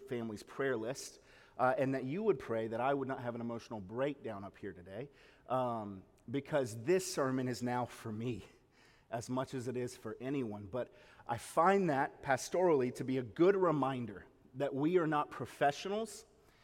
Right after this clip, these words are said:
that we are broken people here to encourage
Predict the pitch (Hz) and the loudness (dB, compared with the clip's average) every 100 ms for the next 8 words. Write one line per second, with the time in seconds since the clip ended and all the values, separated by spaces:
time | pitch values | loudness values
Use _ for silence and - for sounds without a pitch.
0 | _ _ 127 123 143 165 139 117 127 147 | _ _ -2 2 4 6 6 4 4 6
1 | 175 185 165 - 151 127 117 - - - | 6 2 0 -2 -4 -2 -2 -2 -14 -20
2 | 113 113 165 165 160 - 147 127 - 147 | -14 0 2 4 2 -2 -2 -2 -2 0
3 | 127 107 104 | 0 -2 -8